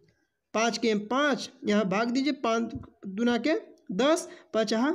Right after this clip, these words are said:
पच्चीस, ज़ीरो आ जाएगा, यानी दो सौ पचास रुपया। फ्रेंड्स, इस प्रकार से यदि आपको भाग देना या सिंपल करना नहीं आता है तो फ्रेंड्स, आप इस प्रकार पाँच का भाग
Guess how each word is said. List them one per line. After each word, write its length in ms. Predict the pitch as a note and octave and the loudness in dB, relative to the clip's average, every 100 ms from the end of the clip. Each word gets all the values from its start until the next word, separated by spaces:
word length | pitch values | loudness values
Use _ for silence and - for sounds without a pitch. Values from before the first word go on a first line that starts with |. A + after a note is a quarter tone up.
| F#4+ - | -4 -4
पच्चीस, 260 | G#3 G3+ E3+ | -2 0 0
ज़ीरो 260 | F#3 B3+ C#4+ | 2 4 4
आ 40 | |
जाएगा, 220 | C#4 C#4 | 4 2
यानी 220 | C4+ B3+ | 2 2
दो 140 | A#3 A#3+ | 2 0
सौ 220 | - E4 - - _ _ _ _ _ _ _ - _ | 0 -2 -2 -16 _ _ _ _ _ _ _ -20 _
पचास 460 | G3+ G#3 A#3 C4 B3+ | -2 0 0 0 -4
रुपया। 380 | A3+ F#3+ F#3+ F3 - - - - | -4 -2 0 -2 -6 -16 -10 0
फ्रेंड्स, 260 | D#4+ E4 | 2 2
इस 200 | - D#4 | 2 -2
प्रकार 300 | D4 C4+ D4 C#4+ | 0 -2 0 2
से 100 | D4 | 2
यदि 120 | C#4 - | 0 0
आपको 300 | C4 C4 C4 | -2 0 0
भाग 280 | F#3+ A3 A#3 | 0 0 0
देना 300 | C4 C4+ C4+ | 2 2 2
या 200 | C4+ B3 | 2 2
सिंपल 380 | A#3+ A#3+ A#3+ C4 C4+ B3+ - - | 0 -2 0 0 0 -4 -8 -4
करना 260 | A#3 B3 | -2 0
नहीं 220 | A#3 A3+ C#4 | 2 2 2
आता 220 | C4+ C4+ | 2 2
है 100 | C#4 | 2
तो 80 | C#4 | 2
फ्रेंड्स, 280 | - C#4 | 0 0
आप 300 | C4+ A#3+ B3 - | -2 -4 -4 -2
इस 140 | C4+ | -2
प्रकार 220 | - A3+ A3+ | -2 -2 -2
पाँच 340 | A#3 A#3+ C4 | 0 0 0
का 120 | C4 | 0
भाग 480 | G#3 F#3+ G3 A3 | 0 0 0 -2